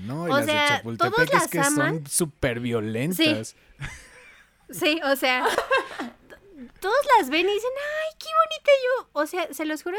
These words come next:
Speaker 2: que a partir de que nació mi fobia a las ardillas, ahorita les cuento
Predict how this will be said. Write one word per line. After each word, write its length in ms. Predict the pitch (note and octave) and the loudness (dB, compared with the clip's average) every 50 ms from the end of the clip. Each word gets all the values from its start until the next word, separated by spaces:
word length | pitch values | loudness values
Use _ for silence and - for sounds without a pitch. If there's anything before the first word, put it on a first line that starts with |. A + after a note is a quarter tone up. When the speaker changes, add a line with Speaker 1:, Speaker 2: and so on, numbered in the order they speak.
| A#4 - | -8 -6
Speaker 2:
que 240 | - C#4 G#3 - - _ - - _ _ _ - | -8 -8 -8 -10 -12 _ -20 -20 _ _ _ -4
a 140 | A#3+ A#3+ | -4 -2
partir 360 | - C4 B3+ B3 - C4 C4 C4+ | 0 0 -2 -2 -2 -6 -6 -6
de 120 | D4+ D4+ | -6 -8
que 100 | - C#4+ | -8 -8
nació 340 | B3 A3 G#3 G#3+ - A#3+ A#3 | -8 -8 -8 -8 -8 -8 -6
mi 160 | A#3+ B3 B3+ | -6 -6 -8
fobia 460 | B3 - A#3 A3 A3 A3+ A3+ A3+ A3+ - _ _ - - - _ _ | -8 -8 -6 -4 -4 -4 -4 -4 -8 -12 _ _ -20 -20 -20 _ _
a 100 | - B3+ | -4 -2
las 240 | A#3+ A#3 A3+ A3 - | -2 -2 -4 -4 -4
ardillas, 440 | A3+ A3 A3 A3+ A#3+ B3 C4+ D4 C#4+ | -6 -6 -6 -6 -8 -6 -8 -8 -8
ahorita 320 | C#4 A3+ A3 A3+ - B3 | -8 -10 -10 -8 -8 -8
les 220 | B3 G#3+ F3 - - | -6 -8 -10 -10 -8
cuento 260 | A3+ A3+ A#3 A3+ | -8 -8 -6 -2